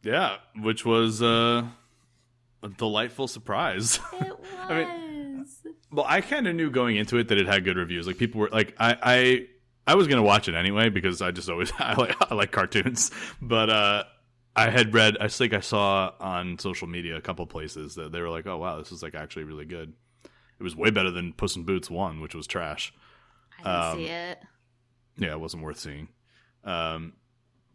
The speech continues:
Speaker 1: yeah, it was good. It's good. The, the basic story is that he, cats have nine lives and he's down to his last life. So he wants to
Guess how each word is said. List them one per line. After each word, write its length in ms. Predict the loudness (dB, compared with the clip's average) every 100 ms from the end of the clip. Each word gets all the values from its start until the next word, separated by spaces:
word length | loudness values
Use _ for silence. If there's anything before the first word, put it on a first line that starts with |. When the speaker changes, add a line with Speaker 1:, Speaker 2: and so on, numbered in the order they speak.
| _ _ _ _ _ _ _ _ _ -6
Speaker 1:
yeah, 160 | -2
it 40 | -2
was 120 | -2
good. 280 | -2 -2 -4 _ _ _ _ _ _ -10
It's 260 | -8 -6
good. 280 | 2 2 2
The, 240 | 2 -2 -2
the 60 | 2
basic 320 | 2 2 -2
story 340 | 0 2 2
is 120 | 0
that 140 | -2 -2
he, 420 | -2 0 -2 -4 -10 _
cats 220 | -4 -2 -2
have 120 | -4
nine 240 | -4 -4
lives 300 | -4 -4 -4
and 80 | -8
he's 120 | -8 -8
down 220 | -8 -8
to 80 | -10
his 140 | -8
last 300 | -6 -6 -6 -12
life. 300 | -12 -12 -10
So 220 | -10 -8
he 120 | -8
wants 260 | -8 -10 -10
to 260 | -10 -12